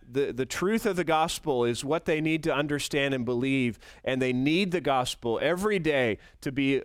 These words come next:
on the forefront of their mind, as do all people, and we are living in a way that communicates that reality to them.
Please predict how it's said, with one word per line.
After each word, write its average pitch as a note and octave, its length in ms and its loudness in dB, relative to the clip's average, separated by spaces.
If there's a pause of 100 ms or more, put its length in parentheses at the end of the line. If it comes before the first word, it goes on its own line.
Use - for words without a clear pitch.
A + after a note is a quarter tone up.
(140)
on B2 140 -2
the A#2 60 -4
forefront F3 540 -2
of D3+ 120 -2
their C3+ 160 0
mind, B2 400 0
as B2+ 260 -2
do C3+ 180 0
all D3 220 2
people, A2+ 460 -2
and A2 100 -4
we B2+ 140 0
are A#2+ 100 0
living B2 440 0
in A#2 100 -2
a G#2+ 40 0
way G#2 300 0
that G2+ 220 -4 (440)
communicates A2+ 760 -6
that G2+ 260 -4
reality G2+ 720 -4 (340)
to A2 260 -6
them. F2 380 -10